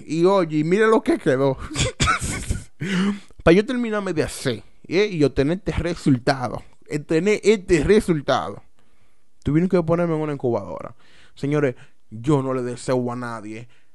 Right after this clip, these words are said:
la dicha, la desdicha de tener un bebé feo. Y de que ese bebé feo crezca, nazca y se reproduzca y, y, y, y viva. No, no, no se lo deseo a nadie, señores.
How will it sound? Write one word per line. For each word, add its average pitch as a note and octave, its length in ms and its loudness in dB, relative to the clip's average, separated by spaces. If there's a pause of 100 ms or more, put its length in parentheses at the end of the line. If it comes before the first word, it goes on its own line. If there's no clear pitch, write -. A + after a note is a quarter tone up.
la B2 240 -8
dicha, C3+ 480 -4 (300)
la C3+ 220 2
desdicha C#3 840 -2 (920)
de B2 260 -6
tener B2+ 180 -4
un C3 80 -2
bebé C3 260 0
feo. G#2+ 360 -10 (340)
Y A#2 100 -8
de A#2 120 -6
que A#2+ 100 -10
ese C3 160 -2
bebé B2+ 280 2
feo A2 420 -4 (680)
crezca, A2+ 480 -4
nazca A#2 360 -8
y A2 40 -8
se A2+ 120 -10
reproduzca A2 680 -8
y, A2 200 -8
y, C2 480 -12
y, A2+ 120 -10
y A2 40 -6
viva. A#2+ 380 -6 (1600)
No, B2 320 0
no, C#3+ 380 -2
no C#3 160 0
se F3 140 -4
lo E3+ 100 0
deseo E3 380 -2
a D#3+ 40 -8
nadie, G3 300 -8
señores. - 480 -8